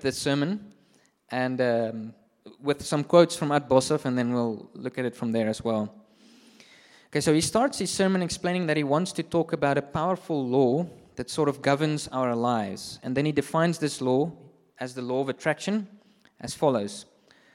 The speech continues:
"The law of attraction simply says like attracts like. You are attracting to yourself who you are." And then he elaborates further on by saying, "We're creating our own future all the time, whether we like it or not."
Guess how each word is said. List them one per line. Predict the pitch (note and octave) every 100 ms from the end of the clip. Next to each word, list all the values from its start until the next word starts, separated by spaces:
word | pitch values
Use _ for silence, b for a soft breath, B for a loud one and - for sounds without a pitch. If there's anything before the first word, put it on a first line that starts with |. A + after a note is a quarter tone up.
| b _
"The | B2+
law | C#3+
of | G#3+
attraction | G#3 F#3+ F3 F3+ E3+
simply | - E3 F3
says | - C3+ B2 A#2+
like | A2+ C#3 D3+
attracts | D#3 - C3+ C3 -
like. | G#2+ A2+ G#2 - -
You | A2+ B2+
are | B2
attracting | A#2 D#3 D#3 E3+ D#3+
to | C#3+
yourself | B2+ - A#2 A2+ -
who | A2+
you | A2+ G#2+ -
are." | A2 G2 F#2+ _ _ b b b b b b
And | A#2
then | A#2+
he | A#2+
elaborates | A#2+ B2 C#3 C3+ B2+
further | - D#3+ D3 C3+
on | C3+
by | B2 A#2+
saying, | - C3+ C3 B2 A#2+ - _
"We're | C3+
creating | C3+ C#3 B2 D#3+ E3
our | C#3 D3+
own | F3+
future | F3 D#3 D3 D3+ C#3
all | C3
the | C3+
time, | C3 A#2+ G2+ G2+ - b b b b
whether | A#2+ B2
we | B2 A2+
like | A#2 B2+
it | A#2
or | G#2+
not." | G#2+ G#2 -